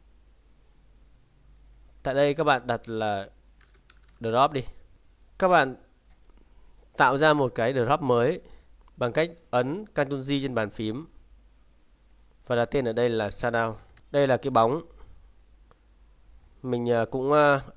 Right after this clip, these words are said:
ấn Ctrl Z lại. Mình cũng đặt tên như vậy thôi, còn tùy các bạn đặt tên nhé. Đây, mình để nó bên dưới.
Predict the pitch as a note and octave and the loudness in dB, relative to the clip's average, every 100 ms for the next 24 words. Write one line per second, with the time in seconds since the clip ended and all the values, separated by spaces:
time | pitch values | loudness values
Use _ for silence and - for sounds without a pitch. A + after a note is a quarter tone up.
0 | _ B2 C3+ C3+ C3 D3 D#3 A#2+ - - | _ -6 -2 -2 -2 0 0 -2 -6 -18
1 | - - _ _ _ - A2+ B2+ C#3 - | -20 -20 _ _ _ -12 -8 -2 -2 0
2 | C#3 C#3 C3+ A#2 C#3 C3 B2+ A2 - A2+ | 0 2 0 0 0 -2 -2 -6 -6 -4
3 | B2+ A#2+ A2+ B2+ B2+ B2+ C#3+ - _ _ | -4 -4 -6 -4 -4 -4 -10 -16 _ _
4 | _ _ _ _ _ _ _ _ _ B2+ | _ _ _ _ _ _ _ _ _ -2
5 | B2 B2 A#2+ A#2 A2 B2+ B2 A#2+ A2+ D3 | -2 0 -2 -2 -2 -4 -2 2 2 0